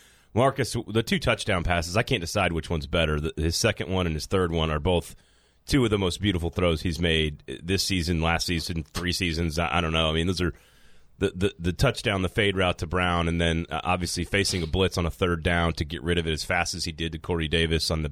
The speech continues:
outbreaking route, um, is exactly what people have been asking him to do, right? Like, read the play, throw a receiver open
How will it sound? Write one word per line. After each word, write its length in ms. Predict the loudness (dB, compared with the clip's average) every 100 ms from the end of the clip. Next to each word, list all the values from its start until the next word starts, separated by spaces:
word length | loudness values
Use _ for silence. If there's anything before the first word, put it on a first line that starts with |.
| -2
outbreaking 520 | 0 0 0 -2 -2 -2
route, 320 | 0 0 -2 -12 -20 _ _ -4
um, 240 | -2 0
is 140 | 2 2
exactly 380 | 2 0 0
what 120 | 0 2
people 160 | 2
have 80 | 2
been 120 | 2
asking 320 | 0 -2 -2 -2
him 80 |
to 100 | 0
do, 220 | 2 2 2
right? 240 | 2 2
Like, 120 | 0
read 280 | 0 0 0
the 60 | 0
play, 300 | 2 2 2
throw 240 | 2 2
a 60 | 2
receiver 420 | 0 0 2 4
open 360 | 2 2 -2